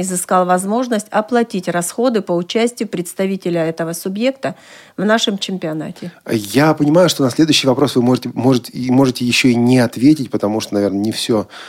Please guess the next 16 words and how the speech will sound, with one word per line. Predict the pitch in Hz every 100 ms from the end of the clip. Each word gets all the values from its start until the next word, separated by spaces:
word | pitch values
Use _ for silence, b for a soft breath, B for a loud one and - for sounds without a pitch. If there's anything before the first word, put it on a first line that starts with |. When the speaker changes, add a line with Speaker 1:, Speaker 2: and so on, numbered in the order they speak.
| B
Speaker 2:
м, | - 92
понятно | 85 107 120 156 139
в | 117
этом | 110 101
плане, | 104 98
не | 95
все | 98 104
определено. | 101 101 98 123 160
Но | - -
если | 113 131 139 131
сможете, | - 117 104 113 151 139 B B B B
э, | - 107 104 -
все-таки | - 113 -
задаю, | 120 131 135 98 B B -
э, | 95
вопрос. | 98 - 98 -